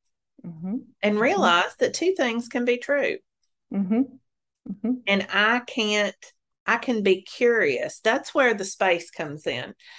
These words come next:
Speaker 2: I can be curious about someone else's experience rather than feeling the need to convince them that their experience isn't right because it's not mine.
Speaker 1: Right.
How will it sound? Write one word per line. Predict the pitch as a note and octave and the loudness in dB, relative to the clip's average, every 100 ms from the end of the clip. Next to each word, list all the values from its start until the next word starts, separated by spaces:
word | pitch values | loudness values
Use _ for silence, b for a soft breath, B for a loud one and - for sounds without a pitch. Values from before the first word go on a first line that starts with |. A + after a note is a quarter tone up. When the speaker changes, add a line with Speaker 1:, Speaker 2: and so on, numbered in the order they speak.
| B - | B 0
Speaker 2:
I | G3+ | 0
can | G#3 A3 F3+ | 2 -4 -2
be | F3 | -4
curious | - - B3+ B3 G3+ A#2+ D3+ - - | -4 -2 4 6 6 2 -2 -8 -6
about | E3 E3+ D3+ - | -2 0 0 0
someone | F3+ D#3+ D#3 | -2 0 -2
else's | D3+ D3 - D3 | -4 -6 -8 -8
experience | C3+ - - C#3+ C3+ C3+ F#2 - - B B B | -10 -10 -6 -4 -4 -6 -8 -12 -18 B B B
rather | D#3+ E3 E3+ E3+ | 0 4 4 4
than | E3 D#3 | 2 -2
feeling | D#3 E3+ E3 D#3+ D#3 | -2 -2 -2 -4 -4
the | D#3 | -4
need | D3+ D#3 D3+ D3+ D3 | -2 -2 -2 -4 -4
to | B3+ | -6
convince | B3+ E3 D#3 D3+ F3 E3+ E3+ - | -4 -4 -4 2 2 2 -4 -4
them | D#3 D3 C3+ C3 C3 - | -2 0 -2 -4 -8 -4
that | D3+ D#3 | -2 2
their | D3 C#3+ | 2 0
experience | - - D3+ C3+ A2+ - - | -4 -6 -6 -4 -6 -8 -4
isn't | E3 D3+ D3 B2+ D3 | -2 -2 -4 -8 -8
right | D3 C3 A#2+ - _ - | -2 0 0 -4 _ -14
because | D#3+ D#3+ D3+ C#3 | -10 -2 -2 -2
it's | C3+ D#3+ | -8 -6
not | C#3+ - C#3+ | -4 -4 -6
mine. | B2 D2+ - - _ _ _ _ _ _ _ - | -6 -6 -12 -18 _ _ _ _ _ _ _ -14
Speaker 1:
Right. | D#3+ D3 C#3 C3+ | -10 -10 -10 -14